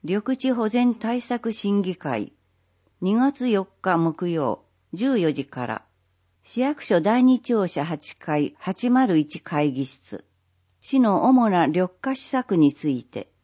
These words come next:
環境政策課緑と公園係。電話零四二三八七の九八六零。情報公開個人情報保護審議会。二月四日木曜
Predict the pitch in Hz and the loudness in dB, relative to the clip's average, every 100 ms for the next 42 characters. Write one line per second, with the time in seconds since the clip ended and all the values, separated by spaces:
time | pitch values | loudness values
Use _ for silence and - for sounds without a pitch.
0 | _ _ _ _ - 247 269 254 254 247 | _ _ _ _ -6 0 0 2 2 2
1 | 247 214 226 202 208 - - 175 - _ | 2 0 0 -4 -6 -10 -2 -2 -2 _
2 | 190 254 254 202 165 151 151 208 220 220 | 2 4 4 4 2 -2 -2 0 2 2
3 | 202 185 170 131 127 285 - _ _ _ | 2 0 -4 -4 -6 -8 -12 _ _ _
4 | _ 190 214 202 185 - - - 202 269 | _ -2 0 0 0 -2 -6 -4 0 2
5 | 269 262 190 160 151 143 - _ - 247 | 2 2 4 6 6 6 0 _ -2 2
6 | 285 277 262 196 180 170 151 143 - - | 2 0 -2 0 2 4 6 4 2 -4
7 | - 240 247 233 214 151 147 151 151 139 | -4 -2 0 -4 -4 -2 -2 -2 -2 0
8 | 104 - _ _ _ _ _ _ _ _ | -2 -6 _ _ _ _ _ _ _ _
9 | _ _ _ 160 214 285 285 277 269 269 | _ _ _ -6 -4 -4 -4 -2 -2 -4
10 | 214 214 214 208 190 175 - - 214 262 | -4 -4 -4 -4 -4 -6 -10 -6 -4 2
11 | 285 277 277 269 226 196 175 170 220 165 | 4 4 2 0 0 0 0 0 -2 -2
12 | 147 - 165 160 143 - 117 107 - _ | -4 0 0 0 -2 -6 -8 -6 -10 _
13 | _ _ _ _ 180 214 269 294 294 254 | _ _ _ _ -4 0 0 -2 -2 -2
14 | 208 202 - 202 165 165 185 180 151 123 | -2 -6 -6 -2 0 0 -2 -2 0 -2